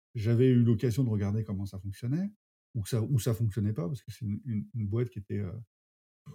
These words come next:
pas, pas brillante, mais en tout cas qui survivait malgré toutes les, toutes les incompétences et toutes les, toutes les erreurs qui étaient faites, qui étaient assez flagrantes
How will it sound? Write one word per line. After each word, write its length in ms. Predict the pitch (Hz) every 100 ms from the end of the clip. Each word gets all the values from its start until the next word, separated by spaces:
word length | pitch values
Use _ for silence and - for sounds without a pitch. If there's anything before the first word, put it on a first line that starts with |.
| - _
pas, 400 | 104 101 95 95 -
pas 100 | 104
brillante, 500 | 98 123 165 185 -
mais 140 | 113 107
en 80 | 101
tout 100 | 104
cas 160 | 185
qui 180 | 190 143
survivait 560 | - 123 107 110 180 202 _ _ _ -
malgré 480 | 113 123 120 151 170
toutes 240 | - 156
les, 200 | 127 113
toutes 160 | 110 135
les 140 | 123
incompétences 720 | 107 107 104 110 139 156 143
et 80 | -
toutes 220 | 107 135
les, 200 | 117 113 -
toutes 160 | 107
les 160 | 110 113
erreurs 220 | 123 123
qui 80 | 113
étaient 120 | 110
faites, 260 | 107 190 - _
qui 80 | 110
étaient 240 | 120 -
assez 240 | - -
flagrantes 420 | 113 113 147 143